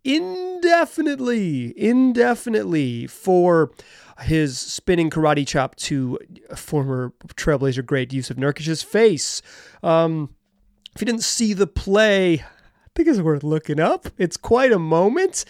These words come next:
Um, <sighs> Draymond's been on one. Um, he, he's, he's really having himself quite a year.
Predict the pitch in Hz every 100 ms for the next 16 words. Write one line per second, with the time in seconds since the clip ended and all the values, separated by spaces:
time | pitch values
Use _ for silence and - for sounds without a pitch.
0 | - - - - 156 156 147 139 - _
1 | _ _ - _ _ - - - - -
2 | - - _ _ _ - 170 226 269 208
3 | 247 240 302 262 151 139 131 127 - 135
4 | 131 123 - 285 151 - 185 202 135 160
5 | 185 165 - - - 185 170 - 151 185
6 | 214 185 208 214 214 - 214 - 214 220
7 | 220 175